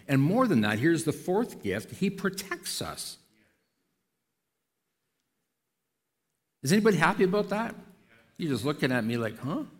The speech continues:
Yeah, I didn't know that." He protects you. I love it, Isaiah forty-one, verse ten. And this,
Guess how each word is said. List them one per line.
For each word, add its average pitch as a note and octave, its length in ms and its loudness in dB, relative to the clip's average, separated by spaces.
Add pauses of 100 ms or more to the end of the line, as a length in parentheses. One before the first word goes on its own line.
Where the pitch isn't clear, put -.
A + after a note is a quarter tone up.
(120)
Yeah, C3+ 200 -8
I G#2+ 40 -8
didn't B2+ 200 -4
know A2 140 -2
that." C3+ 240 -8 (1700)
He F#3 180 8
protects F#3 560 -2
you. C4+ 240 -4 (2000)
I C3+ 80 -2
love G3 180 4
it, D#3+ 100 2
Isaiah C#3+ 420 4
forty-one, C#3+ 520 -2
verse C3+ 280 -2
ten. C3 360 -4
And A#2+ 180 0
this, E3+ 320 -4